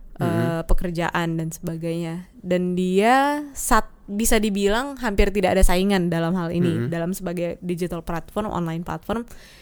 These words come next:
Speaker 1: yang, eh, dalam satu hal mewadahi,
Speaker 2: Mm-hmm.
Speaker 1: ke-, memperlancar, dan juga,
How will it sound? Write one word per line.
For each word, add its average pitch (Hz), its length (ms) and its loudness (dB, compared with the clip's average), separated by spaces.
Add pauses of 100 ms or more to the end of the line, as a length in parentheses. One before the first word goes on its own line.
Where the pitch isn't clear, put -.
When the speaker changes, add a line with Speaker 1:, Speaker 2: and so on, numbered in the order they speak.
(180)
Speaker 1:
yang, 220 440 2 (320)
eh, 180 580 2 (680)
dalam 190 540 4
satu 202 260 -2
hal 185 180 2
mewadahi, 175 1000 4 (500)
Speaker 2:
Mm-hmm. 120 280 -6 (140)
Speaker 1:
ke-, 190 280 2 (100)
memperlancar, 190 1040 4 (260)
dan 185 260 0
juga, 214 600 4